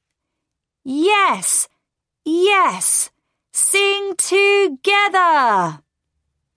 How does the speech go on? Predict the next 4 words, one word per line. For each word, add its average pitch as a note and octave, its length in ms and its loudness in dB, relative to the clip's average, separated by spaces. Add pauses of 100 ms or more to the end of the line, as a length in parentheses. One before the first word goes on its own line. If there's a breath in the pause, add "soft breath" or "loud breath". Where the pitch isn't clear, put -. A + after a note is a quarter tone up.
(1080)
the E3+ 200 0
audience D#3+ 580 -2
shout. D#3+ 640 -4 (1800)
Emma G#3 580 -2